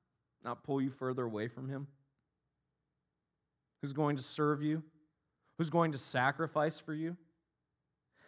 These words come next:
Because even the best person, even the best person who loves Jesus is still selfish. Even the best person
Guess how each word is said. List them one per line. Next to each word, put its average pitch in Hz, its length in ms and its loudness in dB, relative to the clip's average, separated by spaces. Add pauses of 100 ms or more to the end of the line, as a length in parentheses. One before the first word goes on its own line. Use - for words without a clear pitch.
(320)
Because 180 380 4
even 247 460 4
the 147 100 4
best 165 560 0
person, 123 300 -4
even 233 220 4
the 208 60 4
best 196 440 4
person 156 240 2
who 147 100 0
loves 180 460 6
Jesus 147 440 -2 (200)
is 160 180 2
still 175 240 2
selfish. 107 640 -2 (180)
Even 240 240 4
the 233 80 6
best 202 420 4
person 190 360 4